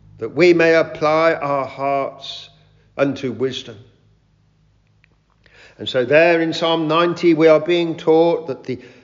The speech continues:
non-believer must learn to reflect on the brevity of his mortal existence, but on the fact also that he has an immortal spirit which will live on after his body dies.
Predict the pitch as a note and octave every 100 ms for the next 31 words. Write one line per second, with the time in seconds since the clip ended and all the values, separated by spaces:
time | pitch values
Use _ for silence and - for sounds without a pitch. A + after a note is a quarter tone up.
0 | _ A2 C3+ F3+ F#3 F3 E3+ F3+ E3 C3
1 | C3+ E3 - D#3 E3+ D#3+ D#3 D3 - D#3+
2 | F3 - - - - _ _ - D#3 D#3
3 | D3 C#3+ C3 E3 G3 A3 G3+ D#3 B2 -
4 | - - D3+ D#3 E3+ D3 D#3 F#3+ F#3+ F#3
5 | F3+ - F#3 F#3 - E3+ - - - _
6 | _ _ _ - C#3+ E3 A3 F#3+ - -
7 | - D#3 F#3 F#3 - E3+ A3 - C3+ C#3+
8 | E3 E3 E3 D#3+ F#3+ G3 - - - -
9 | F#3 F#3+ F#3 G#3+ G#3+ G3 G3 - - G3+
10 | B3 A3 - - - - - E3 D#3 F3+
11 | G3+ E3+ A#3+ E3 C#3+ G#3 B3+ B3+ - C3+
12 | C3+ F#3 - - - F#3 F#3 F#3 F#3+ F#3+
13 | F#3 F#3 - - - E3 F#3 D#3+ - -
14 | -